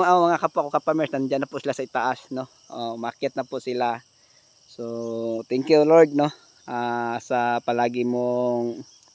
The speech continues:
ah, paggabay sa amin. So ngayon ito na po. Okay.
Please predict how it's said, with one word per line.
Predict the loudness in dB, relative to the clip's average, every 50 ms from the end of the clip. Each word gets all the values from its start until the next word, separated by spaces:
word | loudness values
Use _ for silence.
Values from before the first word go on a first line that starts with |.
| _ _ _ _ _ _ _ _ _ _ _ _ _ _ _ _ -20 _
ah, | -12 -8 -6 -4 -4 -4 -4 -4 -4 -6 -6 -8 -8 -10 -10 -12 -14 -16 -18 -8 _
paggabay | -2 2 2 6 6 8 6 6
sa | 6 4 4 4 4
amin. | 2 2 0 0 -2 -4 -6 _
So | -10 -6 -4 -2 0
ngayon | 2 2 2 2 0
ito | -2 -2 -2 -2
na | -2 -2
po. | -4 _ -2 -2 -2 -2 -6 -14 -20 _ _ _ _ _ _ _ _ _ _ _ _ _ _ _ _ _ _ _ _ _ _ _ _ _ _ _ -10
Okay. | -10 -10 -12 _ -8 -6 -4 -4 -6